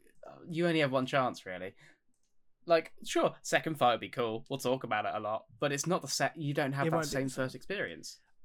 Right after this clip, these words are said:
Speaker 2: Yeah, th-, I think there was a a live stream, it turns out, of it. I
Speaker 1: Oh,
Speaker 2: don't know
Speaker 1: you
Speaker 2: how
Speaker 1: fucking
Speaker 2: good,
Speaker 1: bastard.
Speaker 2: I don't know how good it was, though. I
Speaker 1: Yeah.
Speaker 2: don't know if anyone watched it. I don't, like, I didn't actually see anything.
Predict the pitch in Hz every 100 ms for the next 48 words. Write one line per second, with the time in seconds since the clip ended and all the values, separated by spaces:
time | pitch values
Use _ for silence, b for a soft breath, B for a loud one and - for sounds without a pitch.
0 | - - - - - 165 170 160 165 202
1 | 190 233 240 294 180 165 170 160 - 160
2 | - _ - 160 151 147 156 - - 170
3 | 190 214 - 175 - 175 170 175 180 196
4 | 175 175 254 302 220 190 156 147 175 170
5 | 160 202 - 123 110 131 123 127 - 180
6 | 180 214 220 226 214 165 185 208 202 240
7 | 330 - - - 180 233 320 - 196 180
8 | 196 185 175 175 165 151 175 - - 240
9 | 269 - 165 165 165 165 170 - b b
10 | b - 185 190 - 170 160 214 202 180
11 | - 180 - 185 165 151 143 151 123